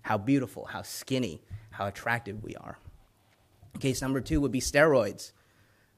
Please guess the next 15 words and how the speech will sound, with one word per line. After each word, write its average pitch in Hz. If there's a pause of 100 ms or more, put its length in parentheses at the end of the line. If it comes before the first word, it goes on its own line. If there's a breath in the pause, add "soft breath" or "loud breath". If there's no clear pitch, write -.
Uh, 104
steroids, 151 (160)
right 147
there 175
is 165
the 160
Liver 190
King. 120 (220 soft breath)
Some 185
people 190
might 190
know 220
the 226
Liver 175
King, 117